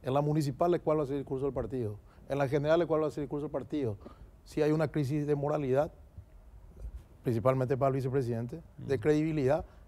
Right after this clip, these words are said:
Speaker 1: y consecuentemente de gobernabilidad.
Speaker 2: Pero si no pactás tus riesgos, no llegar a las municipales siquiera.
Speaker 1: Y claro, pero te digo, es pan para hoy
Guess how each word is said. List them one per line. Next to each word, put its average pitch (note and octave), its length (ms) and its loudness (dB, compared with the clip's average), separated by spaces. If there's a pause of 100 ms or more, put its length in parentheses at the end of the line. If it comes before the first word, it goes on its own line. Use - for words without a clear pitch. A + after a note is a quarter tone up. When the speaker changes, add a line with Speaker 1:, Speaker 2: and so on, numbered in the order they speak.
(100)
Speaker 1:
y C#3 80 -6
consecuentemente D3 720 0
de D3+ 60 6
gobernabilidad. D3 640 2
Speaker 2:
Pero C3 160 6
si C3 100 4
no C3 120 8
pactás C3 320 8
tus F#3+ 120 4
riesgos, D#3 320 8
no D#3 100 6
llegar B2+ 240 10
a B2 60 8
las C3 80 6
municipales C3+ 540 4
siquiera. A2 300 0
Speaker 1:
Y - 60 -6
claro, E3+ 300 10 (300)
pero D3 180 0
te - 140 -2
digo, E3+ 200 6
es D3 100 6
pan E3+ 240 8
para F#3 160 8
hoy F#3+ 260 2